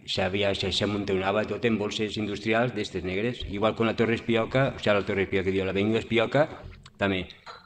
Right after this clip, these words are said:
Sí que és veritat, a lo millor arreplegant les bosses ixes, s'ha deixat alguna, vale? Això també, demà ho veuré on estan les bosses ixes, que peguen una altra volta i... Vale, i que ho vegin, i a, a millor, eh, quedava alguna, algun fleco se, per desbrossar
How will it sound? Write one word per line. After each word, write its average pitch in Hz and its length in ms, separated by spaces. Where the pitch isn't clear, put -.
Sí 107 160
que 113 120
és 104 40
veritat, 113 320
a 120 80
lo 113 120
millor 104 360
arreplegant 95 480
les 101 140
bosses 101 380
ixes, 104 280
s'ha 104 200
deixat 90 320
alguna, 87 380
vale? 87 320
Això 87 360
també, 95 320
demà 90 320
ho 92 100
veuré 95 240
on 98 160
estan 101 320
les 95 120
bosses 98 400
ixes, 123 240
que 95 80
peguen 98 280
una 98 120
altra 98 200
volta 101 440
i... 90 200
Vale, 78 240
i 95 280
que 95 100
ho 90 60
vegin, 101 320
i 101 80
a, 101 60
a 92 80
millor, 104 280
eh, 110 520
quedava 110 320
alguna, 113 340
algun 101 280
fleco 110 480
se, 110 140
per 104 200
desbrossar 110 500